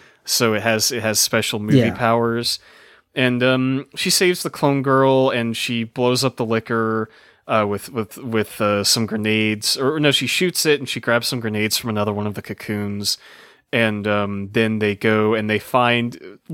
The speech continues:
Speaker 1: probably one of the funniest bits in this whole movie. They find
Speaker 2: Oh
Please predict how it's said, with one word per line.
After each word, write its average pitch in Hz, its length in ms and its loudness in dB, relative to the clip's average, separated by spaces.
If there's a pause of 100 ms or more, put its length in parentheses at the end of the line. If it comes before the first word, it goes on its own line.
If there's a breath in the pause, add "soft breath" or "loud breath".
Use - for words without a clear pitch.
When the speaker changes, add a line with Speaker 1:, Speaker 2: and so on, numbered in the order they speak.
(120)
Speaker 1:
probably 170 500 2
one 143 140 2
of 123 80 -2
the 117 80 0
funniest 117 440 0
bits 117 200 -2
in 113 80 -2
this 107 140 0
whole 107 160 -2
movie. 104 500 0 (420 loud breath)
They 131 160 4
find 135 420 4
Speaker 2:
Oh 107 120 0